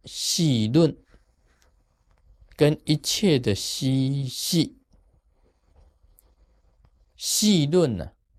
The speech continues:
可以讲在佛法里面也有，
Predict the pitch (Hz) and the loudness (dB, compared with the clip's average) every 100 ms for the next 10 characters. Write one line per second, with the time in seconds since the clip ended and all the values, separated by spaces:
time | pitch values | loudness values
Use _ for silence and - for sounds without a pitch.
0 | _ _ _ _ _ _ _ _ _ - | _ _ _ _ _ _ _ _ _ -2
1 | 143 151 143 139 113 92 90 101 117 110 | 2 2 0 0 0 0 -4 -4 -4 -4
2 | - - 107 113 98 104 104 90 95 104 | -6 -4 -4 -2 -2 -2 -4 -6 -6 -6
3 | 90 95 - 104 98 110 95 | -8 -10 -12 -6 -4 -2 -2